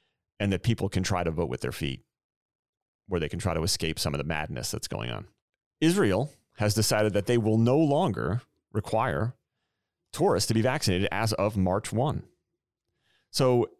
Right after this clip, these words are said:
another country that's dropping all of their mandates because they realize that the vaccines really don't do anything. They don't help with transmission or infection, and there's no, there's no point in putting everybody through all of this ridiculous nonsense if they don't do anything.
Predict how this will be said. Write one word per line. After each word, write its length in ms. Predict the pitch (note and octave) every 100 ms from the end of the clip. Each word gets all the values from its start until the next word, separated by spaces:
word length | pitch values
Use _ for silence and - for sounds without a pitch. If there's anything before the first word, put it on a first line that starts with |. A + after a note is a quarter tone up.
| -
another 320 | B2+ F3+ C3+
country 500 | A2+ G2 F2 A2+ D3+ A#2+ _ _ -
that's 220 | G2+ G#2
dropping 420 | G2 G#2 G#2+ A#2+
all 220 | G#2+ G#2 A2
of 100 | F#2+
their 120 | F#2
mandates 460 | F#2+ A2+ D#2+ F#2
because 280 | - F#2+ G2
they 120 | F#2
realize 540 | F2 A#2 F#2 E2 F2+ - - - -
that 140 | A#2
the 40 | A#2+
vaccines 440 | D3+ D3+ E3 A#2
really 240 | G#2+ A#2 A2
don't 200 | G#2+ G2+
do 200 | G2 F#2
anything. 320 | C2+ - - - _ _ _ _
They 100 | G#3
don't 220 | C4+ - _
help 360 | - G#2 G#2 -
with 280 | G2 F#2+ -
transmission 640 | - F2 G2+ D3 - D3 -
or 200 | G#2 C2+
infection, 580 | A2 - - D#3 C#3+ - - - _
and 320 | A#2 G#2 G2+ -
there's 260 | G#2+ G#2+
no, 420 | A2 A#2+ A2+ G#2+ -
there's 160 | C3 A#2
no 80 | G3+
point 340 | - C#3 F2 _ _ _
in 80 | -
putting 220 | C3+ A#2
everybody 260 | A2+ A2+ A2
through 200 | - G#2+
all 180 | G2+ A2
of 40 |
this 200 | G#2 -
ridiculous 480 | G2+ G#2+ G#2+ G2+ F#2
nonsense 500 | F2+ F#2 - D#2+ -
if 220 | G2+ F#2
they 80 | A2
don't 160 | A2 G2+
do 120 | G2
anything. 320 | D2+ C2+ -